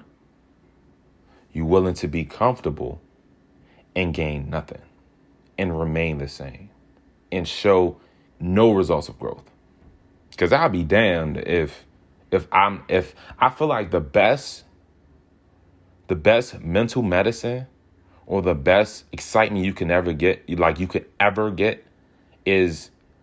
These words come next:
the excitement of seeing growth,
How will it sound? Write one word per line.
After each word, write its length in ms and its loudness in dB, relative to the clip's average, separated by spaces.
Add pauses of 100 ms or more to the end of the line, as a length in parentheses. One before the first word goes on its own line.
(180)
the 200 4
excitement 800 0
of 300 -2
seeing 600 -2 (120)
growth, 480 0